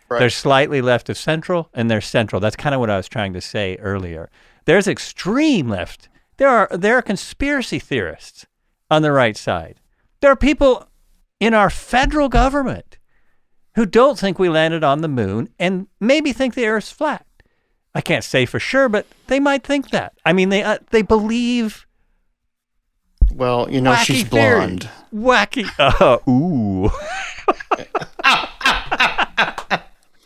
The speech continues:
Speaker 1: Yes, I'm talking about you, Marjorie Taylor Greene.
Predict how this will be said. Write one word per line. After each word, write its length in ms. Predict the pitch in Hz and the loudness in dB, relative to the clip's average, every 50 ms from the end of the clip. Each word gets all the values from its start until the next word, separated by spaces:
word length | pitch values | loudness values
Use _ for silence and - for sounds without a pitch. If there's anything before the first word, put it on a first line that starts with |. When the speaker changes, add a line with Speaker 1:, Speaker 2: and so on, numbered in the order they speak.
| - - 262 - - - - - - - - - | -8 -8 -8 -8 -8 -14 -20 -10 -4 -4 -2 2
Speaker 1:
Yes, 260 | 151 170 165 - - | 2 2 4 4 2
I'm 80 | 165 151 | 2 2
talking 300 | - 165 147 143 - 156 | 4 2 2 4 4 4
about 220 | 139 143 143 135 | 4 4 4 4
you, 300 | 131 131 143 143 139 131 | 4 4 4 4 4 4
Marjorie 520 | 123 123 127 127 131 127 120 127 139 135 131 | 4 4 4 6 4 4 4 4 2 2 2
Taylor 420 | - - 160 151 135 123 127 131 | 2 2 4 4 4 4 2 2
Greene. 640 | 117 135 139 139 135 131 131 131 127 127 135 147 | 4 4 4 4 4 4 4 4 4 4 4 2